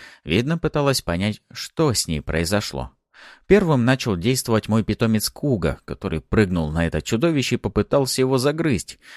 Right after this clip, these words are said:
Через пару секунд два зверя уже катались по земле, а мы наблюдали за этим зрелищем.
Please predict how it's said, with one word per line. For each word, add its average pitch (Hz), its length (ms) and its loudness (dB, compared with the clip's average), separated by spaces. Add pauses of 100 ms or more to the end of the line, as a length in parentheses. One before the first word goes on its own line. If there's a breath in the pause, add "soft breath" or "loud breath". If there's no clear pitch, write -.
Через - 280 -6
пару 175 220 0
секунд 156 460 0
два 123 240 2
зверя 123 320 2
уже 113 220 2
катались 95 500 -2
по 80 140 -2
земле, 78 400 -2 (100)
а 110 100 -4
мы 156 120 0
наблюдали 87 580 0
за 85 140 -4
этим 92 240 -4
зрелищем. 95 580 -4